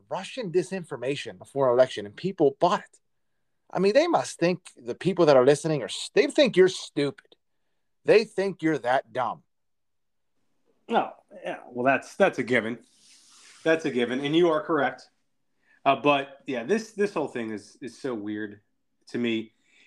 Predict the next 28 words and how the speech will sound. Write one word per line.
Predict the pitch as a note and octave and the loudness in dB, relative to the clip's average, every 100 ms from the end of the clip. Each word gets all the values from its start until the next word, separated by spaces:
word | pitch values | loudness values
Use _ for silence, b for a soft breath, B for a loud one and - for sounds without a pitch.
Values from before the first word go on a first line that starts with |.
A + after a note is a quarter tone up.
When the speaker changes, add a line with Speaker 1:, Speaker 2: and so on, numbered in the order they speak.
| _ | _
Speaker 2:
And | G#3 A3+ A3 G#3+ - | 2 4 0 -4 -2
let's | G3 A#3 A3+ | 0 0 0
talk | G#3+ F#3+ F3+ | 0 2 2
about | E3 E3 D#3+ E3 | 2 2 0 -6
if | C#3+ - | -10 -8
he | F#3 F3+ | -6 0
is | G#3+ G#3 E3+ | 0 0 -4
removed | D#3+ D3 C#3 C#3+ _ _ _ _ _ _ _ _ _ _ | -4 -4 -4 -8 _ _ _ _ _ _ _ _ _ _
from | D#3+ D3+ C#3+ C3+ | 0 0 0 -2
Congress | D#3 D#3 D#3 C3 C3 - | 0 0 0 -4 -8 -10
or | D#3+ C#3 | -6 -2
is | D3 B2 | -2 -2
deported | - - F3 D3 A#2+ A#2 | -8 -6 -4 -2 -4 -6
because | B2+ A#2+ | -6 -6
he's | A#2+ | -6
not | C3+ A#2+ | -6 -6
a | |
citizen, | A2+ F#3+ C#3+ - A2 G#2+ _ _ _ _ _ _ _ - | -6 -6 -6 -8 -16 -16 _ _ _ _ _ _ _ -18
then | C3 E3 E3+ E3+ E3+ E3+ F3 - _ _ _ _ _ _ _ _ _ _ _ _ _ _ _ | -4 0 0 -2 -4 -6 -8 -14 _ _ _ _ _ _ _ _ _ _ _ _ _ _ _
Republicans | C#3 F3 A#3 G3+ F3 C#3 | -2 2 2 0 -4 0
now | D#3+ D#3 | 2 2
have, | D#3 C#3+ | 2 0
what, | C#3 - | -2 -4
two | E3+ D#3+ | -8 -6
hundred | E3 D3 | -4 -6
and | C#3+ C#3 C3+ | -8 -10 -12
seventeen | - D3 C#3+ D3 C#3+ - G3 A#3 | -10 -10 -8 -10 -12 -10 -8 -8
seats | - A#3+ A#3+ - _ | -8 -10 -10 -14 _